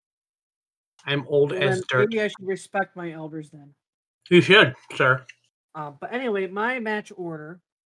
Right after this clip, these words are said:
Speaker 2: is gonna be this. I think Tim's right. I think Seth is gonna be starting off. Um, followed by being in the ring with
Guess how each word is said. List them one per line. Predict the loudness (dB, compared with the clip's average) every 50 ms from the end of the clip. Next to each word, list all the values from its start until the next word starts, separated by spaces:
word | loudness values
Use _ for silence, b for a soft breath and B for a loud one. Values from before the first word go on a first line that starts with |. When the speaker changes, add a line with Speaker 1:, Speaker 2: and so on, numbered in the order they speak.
| _ _ _ _ _ _ _ _ _ _ _ _ _ _ -16
Speaker 2:
is | -14 -12 -10 -10 -12 -12 -14 -16
gonna | -16 -14 -14 -14 -12
be | -10 -8 -8
this. | -8 -10 -12 -20 -20 -20 -20
I | -20 -20 -20
think | -20 -20 -18 -18 -18 -20 _ _ _ _ _
Tim's | -20 -18 -18 -20 -20 _
right. | -14 -12 -12 -12 -12 -14
I | -16 -16
think | -16 -16 -16 -18 -18
Seth | _ -20 -14 -10 -8 -8 -8 -10 -14
is | -14 -14
gonna | -14 -18 -18 -18 -16
be | -16 -14 -14 -12 -12 -12 -14 -16 -18
starting | -20 -18 -14 -14 -14 -14 -14 -20
off. | -14 -10 -8 -8 -8 -10 _ _ _ _ _ _ _ _ _ _ _ _ _ _ _ _ _ _ _ _ _ _ _ _ _ _ _ _
Um, | -10 -8 -6 -6 -6 -8 -10 -14 -18 -20 -20 _ _ _ _ _ _ _ _ _ _ _ _ _ _ _ _ _ _ _ 0
followed | 2 4 4 4 2 0 -2
by | -4 -6 -6 -6 -6 -8 -10 -12 -12 -14 -14 -16 -18 _ _ _ _ _ _ _ _ _ _ _ _ _ _ -10
being | -8 -6 -6 -6 -8
in | -10 -10 -10
the | -8 -8
ring | -10 -10 -12 -14 -16 -18
with | -20 -20 -20 -20